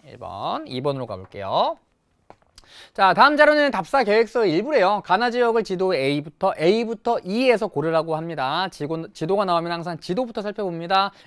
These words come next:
A 어디죠? 태안입니다. 태안. 다음 B 어디죠? 태안에서 서당 다니던 아이가 당진.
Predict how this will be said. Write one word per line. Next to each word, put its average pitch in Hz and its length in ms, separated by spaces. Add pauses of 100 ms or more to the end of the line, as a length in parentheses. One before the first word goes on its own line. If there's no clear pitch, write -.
A 247 180
어디죠? 247 480 (560)
태안입니다. 156 1000 (1160)
태안. 135 300
다음 143 180
B 233 220
어디죠? 262 540 (500)
태안에서 208 720
서당 233 800
다니던 202 420
아이가 120 840
당진. 190 1080